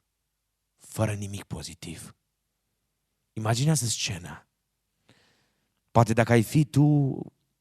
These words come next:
nu ți-ar fi așa de greu. Dar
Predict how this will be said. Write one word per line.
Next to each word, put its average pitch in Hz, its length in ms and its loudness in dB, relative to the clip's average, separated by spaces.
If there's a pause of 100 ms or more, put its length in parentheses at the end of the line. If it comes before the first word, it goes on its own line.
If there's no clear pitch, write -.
(460)
nu 113 100 -8
ți-ar 110 200 0
fi 107 100 -10
așa 87 180 -10
de 87 100 -10
greu. 76 400 -16 (720)
Dar 120 220 -2